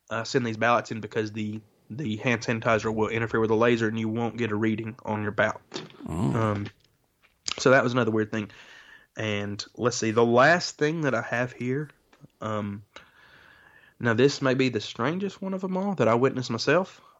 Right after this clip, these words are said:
Speaker 1: Uh, and I've talked to multiple people and I haven't gotten a confirmation of how this could happen, but then they ended up coming out and clarifying it, but they didn't clarify it fully.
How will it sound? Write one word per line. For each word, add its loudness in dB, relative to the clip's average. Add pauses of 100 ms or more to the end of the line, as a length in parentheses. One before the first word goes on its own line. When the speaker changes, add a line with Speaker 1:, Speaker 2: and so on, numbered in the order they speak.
(120)
Speaker 1:
Uh, -4 (680)
and 2
I've 0
talked 0
to -8
multiple -4
people 0
and -2
I -8
haven't 0 (280)
gotten 0
a -8
confirmation -2
of -8
how -4
this -8
could -6
happen, -4
but -8
then -4
they -4
ended -4
up -8
coming -6
out -4
and -14
clarifying 2
it, -6
but -10
they -6
didn't -8
clarify -4
it -8
fully. 6